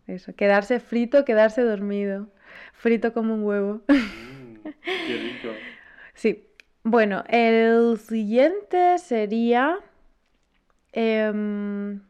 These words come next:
Speaker 1: ay, con este tienes siempre problemas. <laughs> Eh,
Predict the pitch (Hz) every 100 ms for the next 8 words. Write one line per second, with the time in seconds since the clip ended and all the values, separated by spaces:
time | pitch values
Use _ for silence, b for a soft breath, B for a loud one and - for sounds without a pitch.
0 | - 220 214 196 202 220 214 269 247 226
1 | 220 - 226 220 214 208 196 202 202 214
2 | _ - - - _ - - _ _ -
3 | _ - - - - - - - 233 220
4 | 220 220 220 214 202